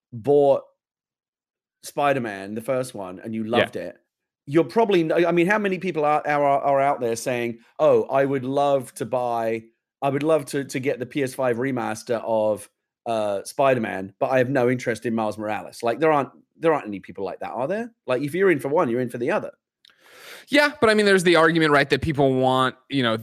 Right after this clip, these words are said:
Speaker 2: they want their save to carry over from Spider-Man P S four, that they already paid it for it, they already bought all the, um, uh, D L C
Speaker 1: Oh,
Speaker 2: and
Speaker 1: I
Speaker 2: they
Speaker 1: mean,
Speaker 2: want
Speaker 1: I,
Speaker 2: all that
Speaker 1: I,
Speaker 2: stuff.
Speaker 1: I mean, I definitely think that if you,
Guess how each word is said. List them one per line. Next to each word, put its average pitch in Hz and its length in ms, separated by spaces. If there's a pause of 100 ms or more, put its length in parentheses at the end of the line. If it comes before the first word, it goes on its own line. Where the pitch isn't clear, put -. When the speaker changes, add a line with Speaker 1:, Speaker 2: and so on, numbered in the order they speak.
(100)
Speaker 2:
they 123 320
want 127 540
their 135 120
save 131 360
to 127 80
carry 123 280
over 117 280
from 120 180
Spider-Man 110 460
P 107 120
S 107 120
four, 95 460
that 104 120
they 107 120
already 107 180
paid 101 280
it 98 140
for 98 160
it, 98 80
they 98 80
already 98 160
bought 92 220
all 90 120
the, 90 440
um, 85 440 (360)
uh, 76 640
D 104 140
L 95 100
C - 80
Speaker 1:
Oh, 240 160
Speaker 2:
and - 60
Speaker 1:
I 170 80
Speaker 2:
they - 40
Speaker 1:
mean, 185 120
Speaker 2:
want - 20
Speaker 1:
I, 185 40
Speaker 2:
all 180 80
that 156 120
Speaker 1:
I, 190 100
Speaker 2:
stuff. 180 100
Speaker 1:
I - 20
mean, 180 180
I 170 100
definitely 170 440
think 170 240
that 135 120
if 135 180
you, 147 640